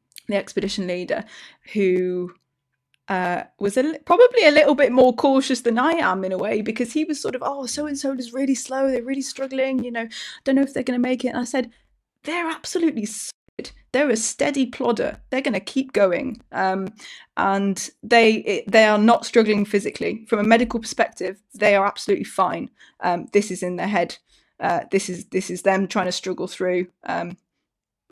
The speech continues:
a, a, a really big challenge. Um, so in terms of the spreading thinly, knowing your team, knowing your team members, knowing what they're likely to be struggling with,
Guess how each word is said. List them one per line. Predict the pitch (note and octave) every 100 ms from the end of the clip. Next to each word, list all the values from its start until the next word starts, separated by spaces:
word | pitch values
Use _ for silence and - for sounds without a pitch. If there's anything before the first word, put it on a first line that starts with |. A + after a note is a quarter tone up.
| -
a, | -
a, | G3 - F#3 F3+
a |
really | F3 F#3 F3+
big | F3 F3+
challenge. | - A3+ - - G3 - - - - _ _ _ -
Um, | A3+ A3+ A3+ A3 - - - -
so | - - C4 B3 A#3 A3+
in | C4+
terms | B3+ D4+ C#4+
of | C4
the | C4
spreading | - - B3+ A#3+
thinly, | A3+ A#3+ A#3 G#3 G3 - _ _
knowing | G#3+ A3+ B3+ C4+ B3+
your | B3+
team, | - G#3 F#3+ G3
knowing | G3 G#3 A#3
your |
team | A#3 G#3+ G3+
members, | F#3 F#3 E3+ F3+ - - - - -
knowing | A3 A3+ G#3+ G#3+
what | G#3 G3 A3 G#3+
they're | - G#3
likely | G#3+ G#3+ G#3+ A3 G#3+ G3
to | -
be | - F#3+
struggling | - G#3 F#3+ F#3+ F#3 F#3 F#3+
with, | F#3 F3+ E3+ F3+ -